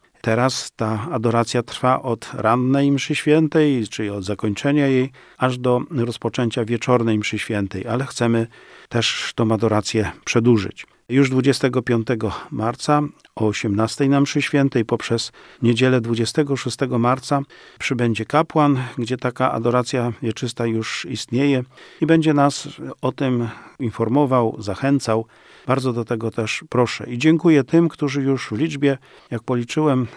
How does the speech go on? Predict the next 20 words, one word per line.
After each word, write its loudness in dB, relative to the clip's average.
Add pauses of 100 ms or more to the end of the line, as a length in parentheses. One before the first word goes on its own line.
wczoraj, 0 (340)
pięćdziesięciu 0
osób -2
zadeklarowało 0
już -4
chęć -2
adoracji -2 (260)
w -8
naszym 0
sanktuarium. -6 (360)
Podobnie 2
też -2
wydaliśmy 2 (320)
książkę. -2 (380)
Pierwsza -2
pozycja -2
w, -20
poprzez -6
siedemdziesiąt -2
lat, 0